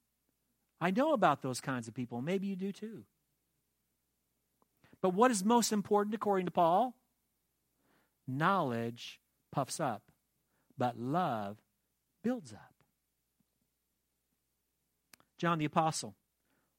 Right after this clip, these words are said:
was one of the original survivors. You know that, that show, right? Survivor. He went through horrendous things, not the least of which,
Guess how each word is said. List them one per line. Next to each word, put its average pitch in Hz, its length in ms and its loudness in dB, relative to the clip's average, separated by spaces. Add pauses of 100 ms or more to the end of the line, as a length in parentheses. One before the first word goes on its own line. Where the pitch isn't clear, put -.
was 143 180 -2
one 147 140 0
of 143 80 -2
the 127 80 -2
original 170 580 0 (240)
survivors. 135 920 0
You 131 80 -4
know 143 140 0
that, 131 240 0 (240)
that 123 160 -2
show, 120 220 -4
right? 120 240 -2
Survivor. 139 500 0 (1160)
He 196 100 4
went 208 240 4
through 208 140 6
horrendous 208 520 4
things, 139 320 -4 (300)
not 202 340 4
the 214 100 2
least 220 300 2
of 156 160 -2
which, 151 340 -2